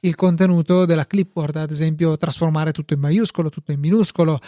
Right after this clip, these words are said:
eh, tutto in minuscolo, ma poi gli applichi il cosiddetto title case in cui le parole sono tutte maiuscolate nelle iniziali. Ci sono tante cose che, che può fare, anche delle cose che, boh, raramente <laughs> vedo utili, ad esempio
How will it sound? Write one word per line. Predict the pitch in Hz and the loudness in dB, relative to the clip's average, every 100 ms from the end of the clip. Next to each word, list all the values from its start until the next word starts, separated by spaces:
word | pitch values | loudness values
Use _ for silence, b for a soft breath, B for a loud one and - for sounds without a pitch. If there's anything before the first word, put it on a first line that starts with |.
| B B | B B
eh, | - 147 | -6 -4
tutto | 143 208 | -4 0
in | 240 | 0
minuscolo, | 254 262 254 294 | 0 0 0 0
ma | 294 277 | 0 0
poi | 202 226 | 2 4
gli | 226 | 4
applichi | 180 175 208 190 247 226 | 2 0 -4 -2 -2 0
il | 175 | 0
cosiddetto | 175 160 170 175 196 | 0 -2 -2 0 0
title | 175 156 165 | 0 0 -2
case | 143 202 196 156 | 2 4 4 2
in | 151 | -4
cui | - 156 | -2 0
le | 151 | 0
parole | 151 156 156 | 0 0 0
sono | 160 156 147 | -2 -2 -2
tutte | - 143 - 156 160 | -4 -4 0 0 0
maiuscolate | 175 160 160 151 - 156 151 143 165 156 | -2 -2 -2 -4 -4 -4 -2 -2 -2 0
nelle | 151 151 | -2 -2
iniziali. | 147 143 131 190 180 156 147 B B B - | -4 -4 -2 0 0 0 -4 B B B -16
Ci | - | -6
sono | 262 202 | -4 -2
tante | 202 202 185 | 0 0 0
cose | 165 165 151 | 0 0 0
che, | 160 156 147 | -2 -2 -2
che | 151 | -6
può | 165 | -8
fare, | 160 170 175 190 - B B | -2 0 2 0 -2 B B
anche | 202 202 240 | -2 0 2
delle | 180 | 2
cose | 160 180 180 185 | 4 4 4 0
che, | - 180 165 - | 0 0 0 -2
boh, | 190 156 190 | -2 2 2
raramente | 160 175 180 143 208 220 190 - | 2 2 2 2 4 2 2 -6
<laughs> | - | -2
vedo | 185 196 190 | 4 6 8
utili, | 202 208 220 226 | 6 2 0 2
ad | 185 | 2
esempio | 165 175 165 180 | 2 2 2 0